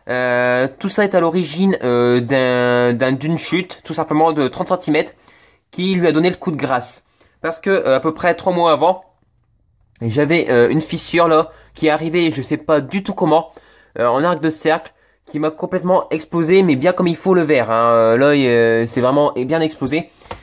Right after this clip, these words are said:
Donc ça l'a complètement explosé, pour répéter encore une fois. Et, euh, j'avais regardé,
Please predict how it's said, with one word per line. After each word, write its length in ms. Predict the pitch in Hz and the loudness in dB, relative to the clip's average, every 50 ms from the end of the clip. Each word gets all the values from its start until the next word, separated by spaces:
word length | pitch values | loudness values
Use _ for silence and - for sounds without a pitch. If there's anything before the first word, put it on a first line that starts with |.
| - _ _ _ _ - | -20 _ _ _ _ -2
Donc 280 | - 175 180 175 - | 0 0 0 0 -2
ça 180 | - - 170 147 | -6 -2 0 2
l'a 460 | 139 131 127 127 127 123 123 120 120 120 | 2 2 2 2 2 2 2 0 0 -2
complètement 540 | - 127 139 131 127 123 123 123 123 120 | -6 -8 -8 -4 -2 -2 0 0 2 0
explosé, 460 | 117 117 117 - - 131 131 160 175 175 | 0 -2 -2 -4 -6 -4 -2 -2 -2 -4
pour 180 | 175 147 131 | -2 -2 -2
répéter 300 | 123 123 - 143 131 156 | -2 -2 -4 -4 -2 0
encore 220 | 139 123 - 123 123 | 0 0 0 -2 -6
une 40 | |
fois. 280 | 139 - 190 185 180 - - _ _ _ _ _ _ | -4 -2 -2 -2 -2 -4 -6 _ _ _ _ _ _
Et, 240 | - 175 208 196 - - | -6 -4 -4 -2 -2 0
euh, 680 | 139 135 131 127 127 127 127 127 123 123 123 127 - - _ - | 0 2 2 2 0 0 0 0 0 0 0 -2 -4 -6 _ -12
j'avais 360 | 120 107 104 151 151 160 185 | -10 -8 -4 -2 -2 0 0
regardé, 560 | 180 180 180 165 180 190 196 202 196 196 _ | 0 0 0 0 0 0 0 -2 -4 -6 _